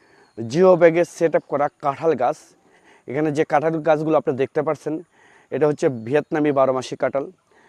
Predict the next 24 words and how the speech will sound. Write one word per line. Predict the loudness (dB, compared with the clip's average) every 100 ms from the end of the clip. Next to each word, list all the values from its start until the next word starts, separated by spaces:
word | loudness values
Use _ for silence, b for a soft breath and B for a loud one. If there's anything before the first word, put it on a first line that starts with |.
| b
আহ, | -4 -2 -2 0
পিং | 0 0 0
বারো | 0 0
মাসি | -2 -6 -6
কাঁঠাল, | -4 -4 -6 -10 b b b
লাল | 2 6 6 4
কাঁঠাল, | 0 0 -2 -6 -4
আঠাবিন | -4 -2 -4 -4
কাঁঠাল, | -4 -4 -4
সবুজ | -4 -6 -4 -4
কাঁঠাল। | -6 -6 -6 -10 b b b b
আমাদের | -6 -4 -4 0
পাঁচটা | -2 0 0
জাত | 2 0
আছে | -2 -4 -6 _ _ _ _ _ _ _ _ b b b
এবং | 4 4
এখানে | 2 2 2
আমি | 2 4
দশটা | 4 4 0
সেট | 0 0
আপ | 0
করছিলাম | 0 -2 0 -2
কাঁঠাল | 0 -2 0
গাছগুলি। | 0 -2 -2 -6